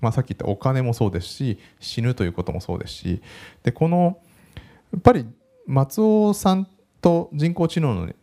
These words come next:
ついて話した時も絶えずその話題になったんですが、結局その最終的には人間を幸せにするってところにみんな行くんですよね、ゴールが。そのテクノロジーの人も医療の人も、まあ、みんな何をしたら人間が幸せになるのかってところに行き着く。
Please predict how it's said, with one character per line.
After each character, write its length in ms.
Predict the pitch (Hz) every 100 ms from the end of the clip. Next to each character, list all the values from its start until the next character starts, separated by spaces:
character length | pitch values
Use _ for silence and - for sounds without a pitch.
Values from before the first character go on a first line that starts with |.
| -
つ 80 |
い 60 | 113
て 80 | -
話 280 | 98 107 -
し 60 |
た 260 | - 80 80
時 180 | - -
も 160 | 85 85
絶 140 | 127
え 40 |
ず 80 | 117
そ 60 | 95
の 80 | 90
話 60 |
題 100 | 90
に 40 | 90
な 60 |
っ 60 | 90
た 100 | 85
ん 40 |
で 80 | 80
す 80 | 95
が、 140 | -
結 220 | 98 147 -
局 220 | 254 233
そ 140 | 233
の 300 | 214 202 208 _ _ _ -
最 220 | 180 247
終 240 | 240 247 247
的 200 | 240 240
に 120 | 226
は 100 | 123
人 280 | 113 151 165
間 280 | 170 165
を 60 | 165
幸 320 | - 139 143
せ 140 | 139 139
に 80 | 135
す 140 | -
る 80 | 127
っ 20 |
て 160 | 135 -
と 100 | -
こ 100 | 90
ろ 60 |
に 60 | 85
み 100 | 90
ん 80 | 95
な 260 | 92 - - _ _ -
行 120 | 107
く 140 | - 123
ん 60 |
で 80 | 82
す 120 | -
よ 120 | -
ね、 240 | 95 113 -
ゴ 160 | - 98
ー 40 |
ル 80 | 87
が。 160 | 87 - _ _
そ 140 | - 101
の 160 | 87
テ 120 | 85
ク 120 | - 110
ノ 80 |
ロ 100 | 107
ジ 100 | 101
ー 20 | 92
の 80 |
人 180 | 87 -
も 380 | 127 160 151 98 - - -
医 100 | 113
療 180 | 107 95
の 100 | 87
人 200 | - 110
も、 440 | 127 160 107 - - - _ -
ま 120 | 127
あ、 40 | 101
み 140 | 156
ん 60 | 180
な 100 | 165
何 580 | 139 143 156 214 262
を 100 | 180
し 100 | 117
た 100 | -
ら 80 | 110
人 140 | 90 101
間 140 | 98
が 80 | 95
幸 220 | - 92
せ 140 | -
に 40 | 92
な 100 | 90
る 60 |
の 80 | 85
か 120 | 87
っ 40 | 92
て 120 | -
と 80 | -
こ 100 | 82
ろ 60 |
に 80 | 80
行 60 | 80
き 100 | 85
着 100 | -
く。 180 | -